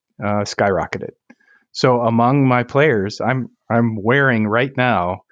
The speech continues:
you know, gear that was not a part of my program at the beginning, but now it's become sort of common for players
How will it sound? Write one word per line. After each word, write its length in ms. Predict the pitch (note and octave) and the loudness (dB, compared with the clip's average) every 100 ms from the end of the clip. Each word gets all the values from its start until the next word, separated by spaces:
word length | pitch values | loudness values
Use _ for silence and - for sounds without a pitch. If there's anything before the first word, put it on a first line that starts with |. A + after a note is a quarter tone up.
| _ _ _ _ | _ _ _ _
you 80 | - | -8
know, 240 | F2+ G#2+ - | -4 -6 -2
gear 480 | C#3+ E3+ G#2 F#2+ - - | 2 2 2 -2 -10 -18
that 440 | A2 A#2 A2 A2 B2+ | -2 2 2 2 0
was 240 | A#2 A2+ | -2 0
not 140 | C3 | 0
a 40 | C#3+ | -2
part 220 | - B2 | -2 -2
of 60 | G#2 | 0
my 80 | |
program 560 | G2 - A2 G#2 G#2 F#2 | -2 -2 -2 0 -2 -2
at 140 | F#2+ | -6
the 80 | G2+ | -6
beginning, 580 | F#2+ F2 B2 C#3 D#2+ G#2 | -8 -2 -2 -2 -6 -8
but 160 | - G#2 | -6 -2
now 380 | A2+ A2+ A2 A2 _ _ - | 0 2 0 -2 _ _ -8
it's 160 | A#2 - | -6 -2
become 560 | B2 B2 B2+ A#2+ A2 | -4 0 0 2 0
sort 140 | A2 B2 | 0 -2
of 80 | G#2+ | -2
common 600 | - D3+ D#3+ F#2+ E2+ G#2 _ - _ _ | -4 -2 0 -2 -4 -8 _ -20 _ _
for 240 | - A#2 | -4 -4
players 640 | - - A#2 A2+ A2 A2 | -4 -2 2 2 2 0